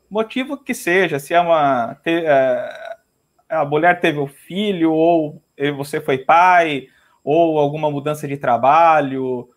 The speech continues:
ou uma lesão que te afastou, ou ficou de saco cheio, quando você volta, é,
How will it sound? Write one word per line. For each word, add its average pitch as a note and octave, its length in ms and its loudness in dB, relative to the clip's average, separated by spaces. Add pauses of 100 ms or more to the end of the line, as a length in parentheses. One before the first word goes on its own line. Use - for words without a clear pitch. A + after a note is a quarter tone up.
(160)
ou E3+ 200 2
uma E3 140 2
lesão D3+ 440 0
que D3+ 100 -12
te D3 120 -4
afastou, C#3+ 500 -4
ou E3 280 -2
ficou D#3 280 -8
de C#3+ 100 -12
saco - 340 -4
cheio, D3+ 600 -6 (680)
quando F3+ 320 -2
você F#3 300 -4
volta, D3+ 720 0 (1000)
é, C3 420 -2